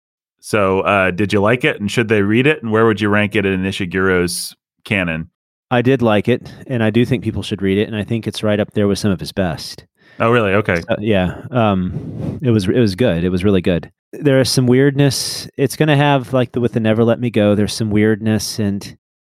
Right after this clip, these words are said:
Speaker 2: this is where the fact that he's not, like, the world's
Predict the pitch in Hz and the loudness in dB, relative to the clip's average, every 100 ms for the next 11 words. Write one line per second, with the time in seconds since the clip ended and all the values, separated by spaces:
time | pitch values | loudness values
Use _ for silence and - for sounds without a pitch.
0 | - 131 135 135 110 123 117 107 85 - | -4 -2 2 0 2 2 4 0 -4 -12
1 | - - - - 117 113 - 113 101 101 | -16 -18 -18 -16 -6 -4 0 0 0 -2
2 | 110 110 107 98 92 104 95 90 87 85 | -2 0 -2 -4 -6 -8 -4 -2 -4 -8
3 | - - | -16 -18